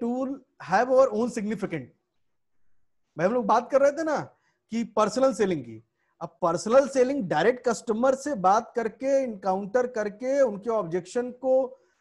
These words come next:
समझते हुए, तो वो भी एक तगड़ा प्रमोशनल टूल है। लेकिन सेल्स प्रमोशन भी, it's also very powerful tool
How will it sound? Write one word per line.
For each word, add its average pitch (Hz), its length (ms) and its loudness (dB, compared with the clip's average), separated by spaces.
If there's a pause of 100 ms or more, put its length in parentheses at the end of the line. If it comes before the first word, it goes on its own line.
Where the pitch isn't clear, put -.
(500)
समझते 190 460 -2
हुए, 240 320 4
तो 277 280 -6
वो 208 260 -4
भी 262 160 -2
एक 285 200 -10 (600)
तगड़ा 233 240 2
प्रमोशनल 208 420 -4
टूल 143 240 -8
है। 110 140 -14
लेकिन 170 200 -4
सेल्स 240 300 2
प्रमोशन 233 520 -4
भी, 233 460 -2 (200)
it's - 180 -10
also 214 400 0
very 220 180 0 (120)
powerful 208 420 2
tool 139 180 -8